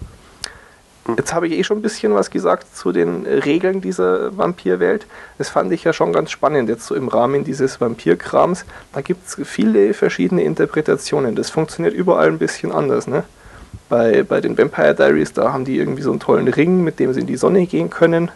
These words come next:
Speaker 2: Das ist hier nicht so. Also die kommen in der Sonne nicht gut klar.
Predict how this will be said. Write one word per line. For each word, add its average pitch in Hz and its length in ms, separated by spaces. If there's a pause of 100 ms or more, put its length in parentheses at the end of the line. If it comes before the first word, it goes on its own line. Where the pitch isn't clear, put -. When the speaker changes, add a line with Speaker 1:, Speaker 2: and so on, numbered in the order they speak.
(420)
Speaker 2:
Das 139 120
ist 147 100
hier 160 220
nicht 160 220
so. - 260
Also 123 240
die 143 280 (480)
kommen 165 300
in 160 80
der 147 100
Sonne 160 240
nicht 156 180
gut - 200
klar. - 220